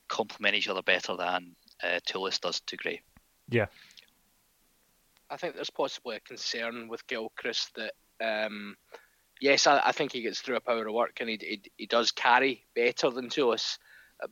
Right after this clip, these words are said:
Speaker 3: but there is a concern that he, he can become a bit of a penalty machine, and he, the, I think the belief is that he is closer to Johnny Gray's style of play than, than say Toulis or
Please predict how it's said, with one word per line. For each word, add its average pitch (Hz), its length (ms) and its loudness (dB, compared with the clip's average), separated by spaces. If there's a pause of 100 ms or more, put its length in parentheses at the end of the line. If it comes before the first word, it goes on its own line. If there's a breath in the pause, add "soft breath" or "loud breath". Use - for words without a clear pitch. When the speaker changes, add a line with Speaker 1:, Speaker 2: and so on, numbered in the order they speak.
Speaker 3:
but 120 280 6
there 120 140 0
is 127 180 4
a 127 40 0
concern 113 720 -2 (100)
that 104 220 -4
he, 101 340 -10
he 120 120 -12
can 131 440 4
become 131 300 0
a 131 60 0
bit 127 120 4
of 110 120 2
a 123 60 -2
penalty 135 360 -2
machine, 160 380 0 (560 soft breath)
and 117 560 6 (280)
he, 113 680 -8 (300)
the, 120 480 -6 (180)
I - 80 4
think 143 240 -4
the 131 80 -4
belief 120 320 -4
is 123 160 0
that - 100 -6
he 117 120 0
is 135 360 2 (380 soft breath)
closer 147 580 6 (200)
to 151 120 2
Johnny 131 360 2
Gray's 135 320 2
style 127 340 4
of 127 100 0
play 160 280 4 (400 soft breath)
than, 120 540 4
than 120 200 2
say 120 200 2
Toulis 120 500 2
or 113 320 4